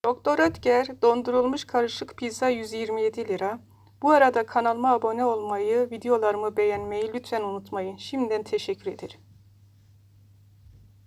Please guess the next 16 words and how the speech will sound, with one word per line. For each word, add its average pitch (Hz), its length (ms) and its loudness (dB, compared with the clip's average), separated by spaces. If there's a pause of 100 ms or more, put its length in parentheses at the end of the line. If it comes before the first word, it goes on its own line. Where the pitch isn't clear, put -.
(680)
Zeo 285 460 4
salamura 240 520 4
siyah 277 340 2
zeytin 226 460 -6
yüz 233 260 -4
doksan 220 380 0
dokuz 226 380 -2
lira, 240 400 2
o 254 140 0
da 254 80 4
iki 233 240 -4
yüz 240 160 -2
on 233 140 0
beş 214 260 -2
liradan 190 380 -2
düşmüş. - 520 -14